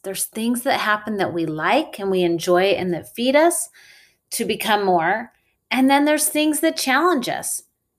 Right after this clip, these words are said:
to help us learn about ourselves. And we need both. We were talking earlier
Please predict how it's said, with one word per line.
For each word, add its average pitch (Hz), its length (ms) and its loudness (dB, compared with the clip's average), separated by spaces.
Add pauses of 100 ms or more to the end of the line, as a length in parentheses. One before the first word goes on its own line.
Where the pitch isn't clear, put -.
(480)
to 254 680 2 (200)
help 240 240 -6
us 262 220 -2
learn 247 380 -4
about 196 260 0
ourselves. - 720 -10 (240)
And 233 160 0
we 269 160 4
need 269 480 2
both. - 480 0 (500)
We 233 80 0
were 240 160 4
talking 233 500 -2
earlier 190 680 0